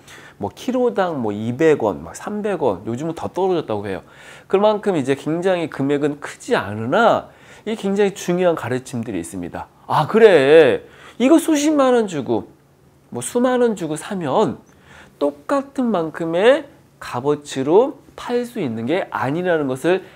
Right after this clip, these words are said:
아는 순간, 느끼는 순간, 그래, 옷은 비싼 만큼 값어치해가 아니라 비싸게 샀으면 본전을 <laughs> 뽑아야 돼,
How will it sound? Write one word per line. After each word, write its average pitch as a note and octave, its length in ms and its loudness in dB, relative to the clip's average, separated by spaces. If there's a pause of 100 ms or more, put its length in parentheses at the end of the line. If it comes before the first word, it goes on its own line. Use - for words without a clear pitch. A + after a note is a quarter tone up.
(160)
아는 C#3 360 -4
순간, C#3 520 0 (440)
느끼는 F3 460 -4
순간, E3 640 2
그래, A#2+ 720 2 (300)
옷은 C3+ 640 2 (440)
비싼 F3 640 -4
만큼 D3 440 -4
값어치해가 C#3+ 680 -6
아니라 C3+ 600 4 (420)
비싸게 F3+ 520 -4
샀으면 F#3 800 0 (440)
본전을 F3+ 680 2
<laughs> - 20 -16
뽑아야 B2 460 -2
돼, E3+ 380 4